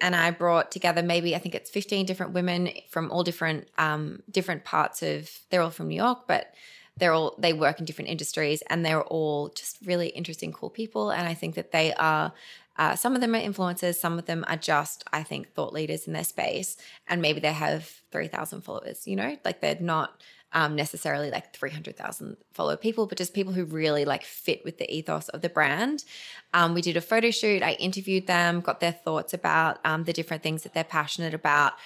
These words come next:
related to the empowerment of girls and women. And we'll roll out that content both across, like, our, and I've also been doing, like, teasing it on my own social media. Um, so we have, you know, a few thousand people who have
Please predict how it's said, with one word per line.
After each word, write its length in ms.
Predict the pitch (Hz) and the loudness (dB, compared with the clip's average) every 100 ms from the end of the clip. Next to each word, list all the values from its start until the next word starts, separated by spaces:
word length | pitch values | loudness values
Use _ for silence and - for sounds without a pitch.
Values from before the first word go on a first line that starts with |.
| - - | -16 -2
related 600 | 175 165 151 151 151 - 175 | 2 4 4 4 2 -2 -2
to 160 | 156 | -2
the 140 | 151 151 | -2 -4
empowerment 380 | 151 147 156 | -4 -4 -4
of 100 | 151 | -4
girls 260 | 139 139 - | -2 -2 0
and 100 | 180 | 0
women. 380 | 226 226 220 220 _ _ _ _ _ _ _ _ - - | 2 4 2 0 _ _ _ _ _ _ _ _ -18 -4
And 440 | 185 175 165 165 165 - - - - | 0 2 2 0 -4 -10 -18 -8 0
we'll 260 | 180 196 | 4 6
roll 260 | 185 175 170 | 6 6 8
out 200 | 151 - | 6 4
that 160 | - - | 0 0
content 440 | 165 160 160 135 | -2 0 -2 2
both 240 | 160 160 | 2 2
across, 380 | 156 - 151 - | -2 0 0 2
like, 220 | 156 - - | -2 -4 0
our, 520 | 156 165 175 175 185 - _ _ _ | 4 6 6 4 0 -6 _ _ _
and 120 | 196 | 2
I've 120 | 190 196 | 4 4
also 200 | 190 180 | 2 0
been 140 | 160 | 0
doing, 220 | 156 143 | 0 0
like, 240 | 107 - - | -2 -6 -8
teasing 300 | 165 156 151 | -6 -4 -4
it 100 | - | -4
on 80 | |
my 200 | 156 147 | -2 -4
own 120 | 143 160 | -4 -6
social 280 | 160 160 | -6 -6
media. 580 | 165 180 170 165 - - - 175 | -4 0 2 4 2 -4 -10 -4
Um, 360 | 165 160 160 - | -2 -2 -6 -10
so 300 | - - 165 | -6 0 0
we 200 | 156 160 165 | 0 -4 -2
have, 500 | 156 147 147 - - - - _ - | 0 0 -2 -10 -20 -20 -20 _ -2
you 100 | 175 | 0
know, 100 | 127 | 0
a 60 | - | -2
few 180 | 156 | -4
thousand 320 | 160 156 160 156 | -2 -2 -2 -6
people 360 | 160 156 151 | -6 -4 -4
who 140 | 156 156 | -2 -2
have 260 | 147 156 | -2 -6